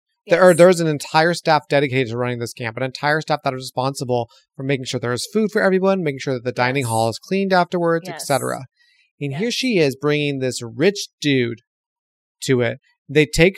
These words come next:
Speaker 1: food from the campers by getting a plate
Speaker 2: Yeah.
Speaker 1: there, right? Then they start a food fight, making all the kids start a food fight, making these workers who run this camp's lives a lot harder.
Speaker 2: I agree.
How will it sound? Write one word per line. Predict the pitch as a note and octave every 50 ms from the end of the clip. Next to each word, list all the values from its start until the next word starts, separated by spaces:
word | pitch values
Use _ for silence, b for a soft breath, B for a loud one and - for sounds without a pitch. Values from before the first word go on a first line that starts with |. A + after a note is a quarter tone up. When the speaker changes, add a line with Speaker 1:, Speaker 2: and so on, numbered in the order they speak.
| - -
Speaker 1:
food | A3+ A3 F3 C#3 C3+ C#3+ - _ _ _ _ _ _ _ _ _ _ _ _ _ _ _ _ _ _ _ _ _ _ _ _ _ _ _ _
from | - C#3 C#3 D3
the | D#3
campers | - - G#3 G#3+ G#3+ - C3+ A#2+ A#2 - - _ _ _ _ -
by | - -
getting | D3 C3+ C3+ C#3
a | D3 C#3
plate | - - F#3 F3+
Speaker 2:
Yeah. | F3+ E3+
Speaker 1:
there, | C#3 B2 A#2+ A#2+
right? | B2 B2+ C3 D3+ E3+ F#3 _ _ _ _ _ _ _ _ -
Then | D#3 D#3 D#3+
they | E3+ D#3+
start | - - - D#3 D3+ D#3 F3+
a | F#3
food | - - G#3 A3 G3+ -
fight, | - C#3 C3+ D3
making | D3 D3 C#3+ - D#3 D#3 -
all | - D#3 D#3 D#3+ E3 F3 G3
the | F#3+ G#3+ G3+
kids | G3+ - G3 F#3+ - -
start | - - F3 E3+ F3
a |
food | E3+ - F3 E3+ E3+ - _
fight, | - B2+ A#2+ A#2+ A#2+ C#3 _ _ _ _ _ _ _ _ _ _ _
making | - D3 D#3 D#3+ D3+ E3 D#3 C#3+
these | D3+ F3 F#3+ F3
workers | F3 E3 G3 A3 A3+ - E3+ D3 -
who | D3+ D3
run | C#3+ D3+ E3 F#3
this | F3 F3 -
camp's | - - F#3+ F#3 E3 - - -
lives | D3+ D#3 D#3+ D#3 C#3 C#3+
a | C3+
lot | B2+ C3 C#3 D#3+ D#3 -
harder. | G3 G3+ G#3 F3 C#3 B2+ C3 C#3 - _ _ _ _ _ _ _ _ _ _ -
Speaker 2:
I | C4
agree. | C#4 D4 - F4 F4 E4+ D4